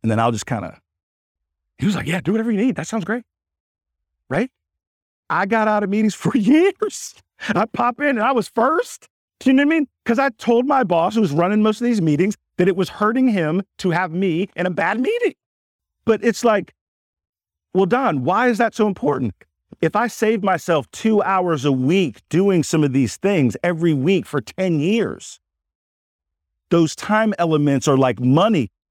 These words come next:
and interest. It compounds, it grows, right? And it sounds like a little thing, but really it's a, it's, number one, an act of being a little bit selfless. Two, being a little bit more ruthless with your time, but being cool about it.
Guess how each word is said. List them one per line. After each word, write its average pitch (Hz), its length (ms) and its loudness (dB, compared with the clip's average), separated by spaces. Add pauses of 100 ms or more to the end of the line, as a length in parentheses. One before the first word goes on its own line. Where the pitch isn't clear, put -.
(100)
and 127 260 0
interest. - 680 -2 (580)
It - 140 -2
compounds, 170 720 0
it 127 140 -4
grows, 180 720 -2 (880)
right? 202 240 -2 (260)
And 170 160 0
it 160 100 -4
sounds 208 380 -4
like 175 160 -2
a 139 60 -2
little 196 260 4
thing, 147 260 2
but 131 140 2
really 175 440 4
it's 131 140 0
a, 131 200 0
it's, 131 260 -2
number 135 240 2
one, 175 300 2 (160)
an 131 100 -4
act 151 240 -6
of 131 140 -6
being 131 180 2
a 123 40 2
little 120 180 2
bit 110 160 -2
selfless. - 580 -4 (720)
Two, 190 320 2
being 160 200 4
a 131 60 2
little 147 220 2
bit 131 160 0
more 127 180 2
ruthless 143 400 0
with 123 140 2
your 107 100 2
time, 185 400 0
but 131 140 0
being 110 200 0
cool 156 280 -2
about 165 240 -2
it. - 120 -12